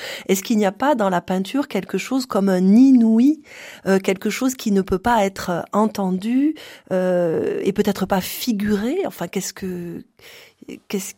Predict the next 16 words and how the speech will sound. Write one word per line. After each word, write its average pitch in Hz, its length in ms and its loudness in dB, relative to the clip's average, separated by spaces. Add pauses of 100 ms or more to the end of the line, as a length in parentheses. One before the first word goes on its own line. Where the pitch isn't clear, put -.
(100)
qui 196 240 -6
est 208 220 0
ici, 196 680 -4
euh, 165 60 -4
pour - 260 -10
vous, 208 460 -6
euh, 170 400 -4 (480)
euh, 170 240 -6
au 202 160 0
cœur 175 340 2
de, 165 140 -4
de 165 120 -8
cette 170 220 -6
réflexion ? 165 680 -8
Qu'est-ce 190 220 -8
qui, 180 280 -16